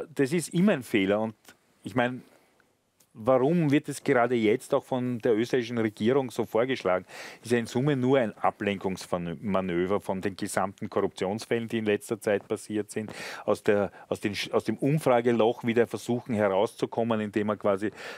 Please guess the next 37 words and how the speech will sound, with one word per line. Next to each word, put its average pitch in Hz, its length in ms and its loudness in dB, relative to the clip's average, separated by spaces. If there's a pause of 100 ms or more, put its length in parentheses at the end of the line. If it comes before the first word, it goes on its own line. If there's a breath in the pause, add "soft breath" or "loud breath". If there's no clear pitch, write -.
(120)
das, - 300 -4
äh, 101 280 4 (240 soft breath)
von 101 160 0
Sebastian 98 520 -2
Kurz - 340 0
sonst 110 240 -2
so 107 140 -2
gut 110 320 -2
benutzte 104 560 2
rechtspopulistische 98 960 -2
Migrationsthema 143 800 0
zu 139 140 -4
nutzen. 135 400 -4 (360 loud breath)
Äh, 113 260 4
es 113 100 -4
ist 170 100 0
nur 143 140 4
relativ 127 400 2
kurzsichtig, 156 840 0
weil 135 140 2
man 131 140 0
sieht 147 180 -4
ja, 156 80 4
das 127 300 -6
gewinnt 139 260 0
nicht 143 180 -4
die 131 40 4
Ö 117 120 4
V 107 120 2
P 120 520 2 (120)
die 139 80 2
Umfragen, 139 420 2
sondern 135 200 -4
die 135 100 4
F 147 240 0
P - 80 0
Ö. 117 160 2